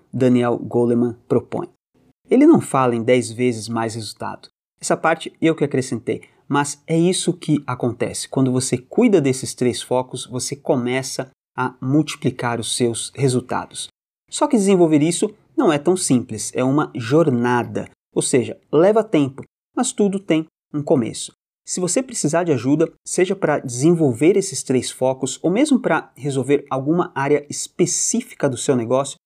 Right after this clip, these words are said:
é só você enviar uma mensagem pro contato que está aqui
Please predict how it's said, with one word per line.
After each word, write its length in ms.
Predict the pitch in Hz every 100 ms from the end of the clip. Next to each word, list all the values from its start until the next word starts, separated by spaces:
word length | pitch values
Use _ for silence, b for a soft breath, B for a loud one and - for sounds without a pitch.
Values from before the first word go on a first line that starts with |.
| _ _ _
é 40 | -
só 120 | 269
você 200 | 220 220
enviar 240 | 180 156
uma 100 | 151
mensagem 500 | 151 156 - 147 151
pro 200 | 147 151
contato 540 | 147 185 180 143 143 -
que 80 | 139
está 360 | - 139 131 _ _ _ _ -
aqui 420 | - - 170